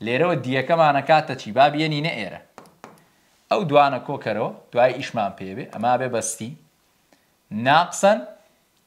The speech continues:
پێنج ئێکس دوو جا. ئێ باشە، دیەکەش یەکسانە بە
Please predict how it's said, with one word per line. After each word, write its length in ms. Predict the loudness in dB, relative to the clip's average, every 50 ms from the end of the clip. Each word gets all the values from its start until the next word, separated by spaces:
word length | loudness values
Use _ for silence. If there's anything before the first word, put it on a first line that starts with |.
| _ _ -10
پێنج 680 | -6 -4 -2 0 0 0 0 -2 -2 -4 -6 -8 -10 -14 -18 -20 _ _ _ _ _ _ -20 -20 -20 _ _ _ _ _ _ -10 -8
ئێکس 260 | -8 -6 -8 -8 -14 -16 -16
دوو 120 | -18 -20 -20
جا. 80 | -20 -20 _ _ _ -10
ئێ 80 | 0 4 6
باشە، 320 | 6 6 4 4 0 0 0 -4 -12 -20 _ _ _ _ _ _ _ _ -16 -10 -4
دیەکەش 480 | 2 4 6 6 6 6 4 2 2 2 2 2
یەکسانە 540 | 2 2 0 2 4 4 6 6 4 2 2 2
بە 60 | 2